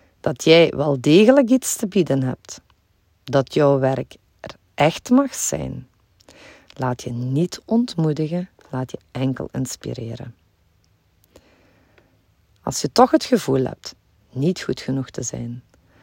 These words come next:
als je door je social media scrolt en je ziet al die anderen en je denkt: "Oh, die zijn veel beter en zo ga ik nooit worden." En als je voelt dat je kleiner wordt, verwijder die profielen.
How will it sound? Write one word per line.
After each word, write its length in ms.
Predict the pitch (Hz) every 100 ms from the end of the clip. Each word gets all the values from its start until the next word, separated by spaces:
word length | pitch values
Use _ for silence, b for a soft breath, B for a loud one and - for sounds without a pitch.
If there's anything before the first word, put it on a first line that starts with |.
| b b b
als 240 | - 139 -
je 100 | 151
door 220 | 151 147
je 80 | 147
social 500 | - 196 254 - 254
media 320 | 190 151 175
scrolt 580 | - - - - - - _ _ _ _ _ _ _ _ _
en 180 | 139 139
je 100 | 135
ziet 260 | 127 151
al 200 | - 226
die 180 | 240 220
anderen 420 | - 139 135 139
en 140 | - 147
je 100 | 143
denkt: 360 | - - - - -
"Oh, 400 | 240 - - 220
die 140 | 202 190
zijn 240 | 202 196
veel 340 | - 208 208
beter 320 | 170 185 180 196
en 120 | 185
zo 140 | 190
ga 80 | 185
ik 140 | 196
nooit 360 | 185 190 214 202
worden." 480 | 175 185 190 180 185
En 160 | 180 - B B B B B B B _
als 200 | 151 -
je 100 | 156
voelt 320 | - 247 349
dat 160 | 190 -
je 80 |
kleiner 500 | 220 175 160 170 190
wordt, 460 | 175 175 - - - _ -
verwijder 720 | 139 147 143 160 165 151 131
die 120 | 135
profielen. 720 | - - - - 98 - 127